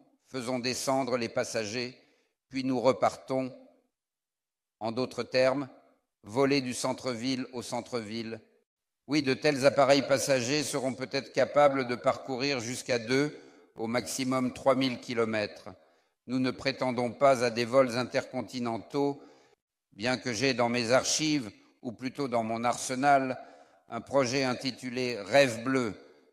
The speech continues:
Certainement, peut-être qu'à cause de ce projet, je continue certainement à travailler en permanence tout le temps sur les dirigeables. C'est un magnifique hôtel volant. Cinq étoiles à sept niveaux,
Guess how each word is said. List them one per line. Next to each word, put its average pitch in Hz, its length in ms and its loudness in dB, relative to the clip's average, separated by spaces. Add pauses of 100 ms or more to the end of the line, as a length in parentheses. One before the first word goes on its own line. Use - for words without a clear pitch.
Certainement, 123 800 -4 (440)
peut-être - 360 0
qu'à 135 120 2
cause 156 280 0
de 131 100 -4
ce 135 140 -4
projet, 135 580 0 (300)
je 120 100 -8
continue 143 460 -4
certainement 143 560 -2
à 123 80 2
travailler 131 420 -4
en 127 100 -4
permanence 127 600 -8
tout 147 100 -14
le 127 120 -10
temps 139 240 -10
sur 120 180 -14
les 117 140 -10
dirigeables. 127 720 -4 (560)
C'est - 260 -10
un 120 80 -2
magnifique 139 640 -2
hôtel 135 400 -2
volant. 110 420 -4 (600)
Cinq 156 340 -2
étoiles 139 420 0
à 117 120 -2
sept - 340 -4
niveaux, 135 480 -6